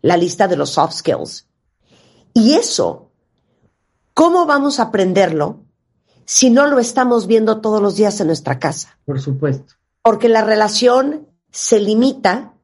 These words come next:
Speaker 1: a esta transacción de haz, no hagas, resuelve, a ver la calificación, a ver, este,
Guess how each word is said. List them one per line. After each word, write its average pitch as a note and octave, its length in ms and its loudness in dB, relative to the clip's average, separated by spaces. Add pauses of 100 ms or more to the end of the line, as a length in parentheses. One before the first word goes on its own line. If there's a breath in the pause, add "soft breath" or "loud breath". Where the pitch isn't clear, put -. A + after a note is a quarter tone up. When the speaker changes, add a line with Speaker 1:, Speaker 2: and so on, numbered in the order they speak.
(160)
Speaker 1:
a G3+ 140 0
esta G#3 380 -2
transacción F#3+ 1040 -2 (340 soft breath)
de F#3 200 2
haz, G#3+ 440 -2 (160)
no F#3 340 2
hagas, F#3+ 540 -2 (180)
resuelve, F#3+ 1000 0
a - 120 0
ver F#3+ 120 2
la G3 140 0
calificación, G#3 1120 -2 (260 loud breath)
a F#3 120 2
ver, G#3+ 380 0 (100)
este, F3 520 0